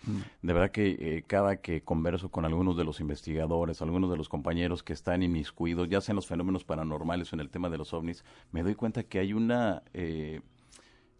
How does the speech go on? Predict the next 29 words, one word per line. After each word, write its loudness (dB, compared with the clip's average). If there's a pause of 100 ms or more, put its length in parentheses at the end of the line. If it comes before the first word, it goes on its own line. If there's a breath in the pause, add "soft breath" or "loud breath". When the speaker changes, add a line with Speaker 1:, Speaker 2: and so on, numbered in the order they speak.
(160)
Speaker 2:
una 2
visión 0
completamente 0
distinta, -4
¿no? 2
Mientras 2
ustedes -2
acá 0
en, -4
en, -6
en, -6
en -2
España 2
no 2
van 4
ya 2
detrás -2
de, -4
de -8
los -6
avistamientos, -6
de -2
los -4
videos, -2
de -6
los, -6
de -4
las -4
fotografías, -2